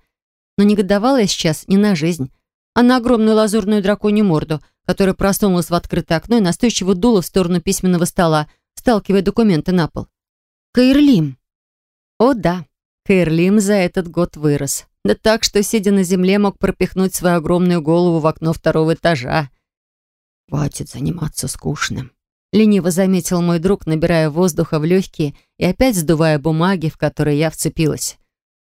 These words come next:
«Ты ответила на письмо Уники?» «Да, ещё вчера».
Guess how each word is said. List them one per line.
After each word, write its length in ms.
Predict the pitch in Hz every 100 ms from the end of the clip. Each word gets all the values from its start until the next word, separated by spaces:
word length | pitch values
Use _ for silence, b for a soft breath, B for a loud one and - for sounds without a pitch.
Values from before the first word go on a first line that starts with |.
| _ _ -
«Ты 100 | 147
ответила 680 | 139 131 127 185 - 135 160
на 140 | 160
письмо 460 | 156 - 151 160 165
Уники?» 480 | 160 151 - - - _ _ _ _ _ _ _
«Да, 260 | 202 208 156
ещё 240 | 160 233
вчера». 440 | - 247 160 139